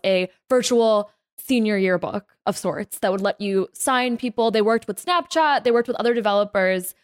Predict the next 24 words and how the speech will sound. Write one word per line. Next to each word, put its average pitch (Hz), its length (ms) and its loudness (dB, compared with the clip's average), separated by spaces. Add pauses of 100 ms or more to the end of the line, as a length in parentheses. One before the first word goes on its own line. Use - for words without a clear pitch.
(160)
and 254 120 0
it 285 40 2
was 302 140 0
super 339 200 0
promising. 214 760 0
I 214 260 0
highly 233 280 0
recommend 208 380 0
you 208 60 2
read 185 340 -2
more 190 220 2
about 180 220 0
the 196 60 -4
story. 185 520 -2 (260)
And 247 160 2
Terry 269 280 2
Burns 247 520 0 (800)
kind 240 160 2
of 202 80 -2
led 226 220 2
the 247 100 2
investment 196 600 0
in 196 220 0
that 175 280 0